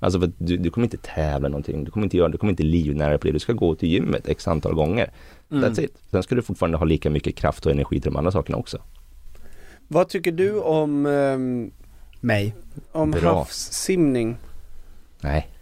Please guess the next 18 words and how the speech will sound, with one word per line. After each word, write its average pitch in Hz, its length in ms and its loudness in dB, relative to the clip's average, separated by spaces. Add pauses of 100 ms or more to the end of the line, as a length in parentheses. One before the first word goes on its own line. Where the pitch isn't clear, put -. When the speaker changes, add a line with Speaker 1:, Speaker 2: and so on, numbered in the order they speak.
(300)
Speaker 1:
Jag 85 120 0
är 107 60 6
o-, 120 80 4
Speaker 3:
Havssimning? 120 600 0
Speaker 1:
jag 156 100 -6
är - 20 -2 (100)
oerhört 113 580 0
dålig 78 220 0
i 82 40 4
vatten. - 320 0 (500)
Speaker 2:
Folk 160 340 2
som, 151 280 0 (180)
alltså, 160 240 -2
som 151 240 0
badar 143 680 2
kallt 139 460 0
året 127 380 2
om. 127 300 0